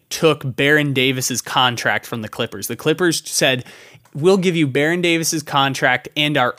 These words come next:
unprotected first round pick in exchange for, like, Mo Williams, just to match contracts." And in exchange for Baron Davis's contract, they got Kyrie Irving. So back then, picks were totally undervalued and they were super valuable. Now,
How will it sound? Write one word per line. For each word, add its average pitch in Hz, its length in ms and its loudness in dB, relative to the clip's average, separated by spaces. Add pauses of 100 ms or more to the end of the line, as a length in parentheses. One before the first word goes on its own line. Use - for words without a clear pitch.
unprotected 165 960 -2
first 135 380 -4
round 120 320 2
pick - 460 -4
in 131 140 -2
exchange 123 640 -2
for, 123 140 -4
like, 107 180 -2
Mo 117 300 -2
Williams, 104 720 -6
just - 280 -4
to 117 120 -2
match 113 400 -2
contracts." - 760 -6
And 120 520 -2 (760)
in 165 140 0
exchange 165 380 0
for 160 100 2
Baron 143 320 0
Davis's 143 380 0
contract, 123 520 -2
they 127 120 0
got - 180 0
Kyrie 117 300 -2
Irving. 101 180 -8
So 127 160 -2
back 190 300 2
then, 160 400 2 (340)
picks - 340 -2
were 139 160 -4
totally 165 540 2
undervalued 135 720 0
and 131 100 -2
they 127 80 -2
were 110 120 -4
super 120 320 -4
valuable. 107 480 -4
Now, 131 500 2